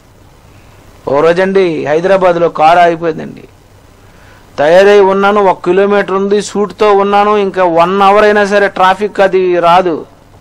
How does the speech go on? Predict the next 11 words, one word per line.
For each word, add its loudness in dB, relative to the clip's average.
క్లియర్ 2
అవ్వదు. 0
అంతే, 0
జనం 0
మధ్యలో 2
నడుచుకొని, 0
నడుచుకొని, -2
నడుచుకొని -2
వెళ్ళిపోయాను. -4
ఒక 0
కిలోమీటరు, 0